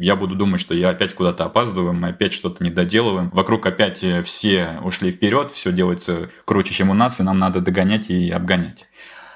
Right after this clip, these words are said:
И вот эти вещи, они прекрасны тем, что всегда можно открутить, увидеть, что было, и осознать, что на самом деле всё сейчас не так уж плохо, как мне кажется. А, во-вторых,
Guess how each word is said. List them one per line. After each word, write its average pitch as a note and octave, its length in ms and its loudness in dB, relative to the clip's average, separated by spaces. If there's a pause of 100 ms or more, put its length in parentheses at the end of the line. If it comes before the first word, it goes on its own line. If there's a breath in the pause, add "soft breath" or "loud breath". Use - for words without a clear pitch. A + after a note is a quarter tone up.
И G2 380 2
вот G2 200 0
эти B2 240 0
вещи, A#2+ 420 2
они G2 220 2
прекрасны A2+ 560 0
тем, B2 180 0
что F2+ 380 0
всегда G#2+ 240 0
можно F#2 240 0
открутить, G2 440 -2
увидеть, F#2+ 300 0
что - 180 0
было, G#2+ 280 2
и F2+ 60 0
осознать, F2+ 440 -2
что E2+ 380 -8
на F2 100 0
самом F2+ 260 0
деле F2 180 0
всё - 180 -6
сейчас - 440 -6
не F2 100 -2
так F2 200 -2
уж - 220 -8
плохо, F2+ 240 0
как - 180 -10
мне F2 100 0
кажется. - 460 -10 (400)
А, G#2 460 4
во-вторых, B2 960 -2